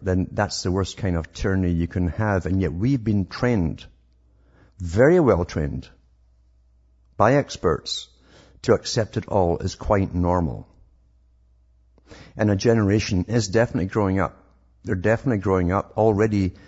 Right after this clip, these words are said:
uh, not caring about privacy at all. Uh, privacy is a foreign thing to them. They've been taught to share all their thoughts, all their ideas, all their activities on a, a kind of,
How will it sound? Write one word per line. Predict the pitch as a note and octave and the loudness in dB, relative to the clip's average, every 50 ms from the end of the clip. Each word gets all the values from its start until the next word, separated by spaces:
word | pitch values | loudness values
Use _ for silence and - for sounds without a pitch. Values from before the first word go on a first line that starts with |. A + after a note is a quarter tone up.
| - - - - _ | -20 -20 -20 -20 _
uh, | - - F#2+ F#2 F#2 F#2+ F2+ E2+ E2+ D#2+ D2 C2 A#1+ A#1 B1 B1 A#1+ A#1+ G#1+ G1+ G1+ G1+ G#1+ G1+ G1+ G1+ - - - - - - - - - - - - | -4 0 2 2 4 4 2 2 2 0 0 -2 -2 -4 -6 -8 -8 -10 -10 -10 -12 -12 -14 -16 -16 -16 -18 -18 -18 -20 -20 -20 -20 -20 -20 -20 -20 -12
not | - G2 A#2 B2+ - - - | -4 0 2 2 0 0 -2
caring | - C3 C3 B2+ G#2 D2+ - - - _ _ _ _ _ _ _ _ _ - | 0 0 2 2 0 -2 -4 -8 -14 _ _ _ _ _ _ _ _ _ -6
about | - - G#2 F#2 - | -2 0 0 -2 -2
privacy | - - F#2+ E2+ F2 - - - F2+ | -2 -4 -4 -2 -4 -4 -4 -4 -4
at | E2+ E2 - - | -4 -4 -4 -2
all. | G2 F#2 D#2+ C2+ - _ _ _ _ _ _ - - - - - _ _ - | -2 -2 -2 -4 -8 _ _ _ _ _ _ -20 -20 -20 -20 -20 _ _ -12
Uh, | - | -10
privacy | - - - C3+ A#2 A#2+ - - | -8 -6 -4 -2 -2 -2 -2 -2
is | A2 F2+ | -2 -2
a | G2 | -4
foreign | E2+ - - - - A#2 A2+ G#2+ G#2+ G2+ F#2+ F2+ F2+ | -4 -6 -6 -2 2 4 4 4 4 2 2 0 -2
thing | - - - B2 A#2+ A#2 G#2+ - | -2 -2 -2 0 0 0 -2 -2
to | - - | -4 -4
them. | - F2 E2+ E2+ | -2 -2 0 0
They've | F2 F2+ | 0 -2
been | E2+ G2 F#2 F#2 | -2 -2 -2 -2
taught | - - - B2+ G#2+ - - - | -4 -2 0 2 2 2 0 -6
to | - - | -10 -8
share | - - - B2 A2 G#2+ G2 | -8 -4 -2 0 0 2 2
all | - G#2 C3 D#3+ | 0 0 0 0
their | D#3 C#3 A#2+ | 0 0 -2
thoughts, | - - - F#2 F2+ - - - | -2 -2 0 0 0 0 -2 -6
all | - - A2 B2 | -2 0 0 0
their | B2+ B2 | 2 2
ideas, | A#2 G#2+ G#2 F2+ F2 E2+ E2 E2+ E2+ - | 2 0 0 0 -2 -2 -2 -2 -2 -2
all | - G#2+ A2+ B2 | 0 0 2 2
their | B2+ B2 | 2 2
activities | A2+ - - - - G2 F#2+ F#2 - - D#2 D2 E2+ E2+ - - - _ _ _ _ _ _ _ _ - - - - - - _ | 0 0 -2 -4 -4 -4 -4 -4 -4 -4 -4 -2 -2 -4 -6 -10 -14 _ _ _ _ _ _ _ _ -20 -20 -20 -20 -20 -12 _
on | - G2+ G2+ F#2+ F#2+ F#2+ | 2 4 4 4 4 2
a, | - - G2 - - | -2 -2 -6 -4 -4
a | - | -6
kind | - - A2 G2+ G2 F#2+ F2 | -6 -4 -4 -2 -2 0 0
of, | F2 F2 - - | -2 -2 -4 -8